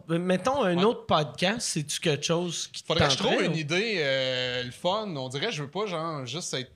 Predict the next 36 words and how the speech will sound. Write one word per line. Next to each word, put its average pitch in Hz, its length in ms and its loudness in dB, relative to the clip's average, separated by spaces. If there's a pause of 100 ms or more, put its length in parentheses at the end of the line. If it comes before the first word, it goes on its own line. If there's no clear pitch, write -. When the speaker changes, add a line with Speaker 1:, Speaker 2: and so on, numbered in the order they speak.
(140)
Speaker 2:
un 123 160 -8
autre 147 200 -8
humoriste 139 460 -4
qui - 60 -20
part 139 200 0
un 131 80 -4
podcast 135 960 -2
puis 117 180 -12
qui - 160 -14
reçoit 127 360 -6
des 120 380 -10
humoristes. 120 480 -8 (220)
Speaker 1:
Ok. 240 140 -2
Speaker 2:
Tu 240 160 4 (100)
sais, 170 160 0
je, 175 240 2
non, 220 160 8
mais 247 100 4
je, 196 260 2
non, 240 160 10
mais 208 260 8
c'est - 100 0
pas, 220 300 6
euh, 180 60 4 (1600)
Speaker 1:
Là, 294 120 10 (280)
tout - 80 10 (180)
ce - 60 6
que 294 140 10
tu 233 360 8
dis, 381 160 12
là, 294 120 12
le 311 80 6
monde 359 200 12
se 302 100 12
le 254 80 10
co-, 269 260 8